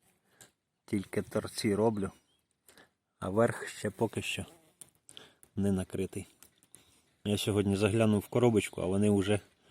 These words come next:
вже порозгризали кокони.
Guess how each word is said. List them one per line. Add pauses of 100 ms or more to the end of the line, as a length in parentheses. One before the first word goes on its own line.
(500)
вже
порозгризали
кокони.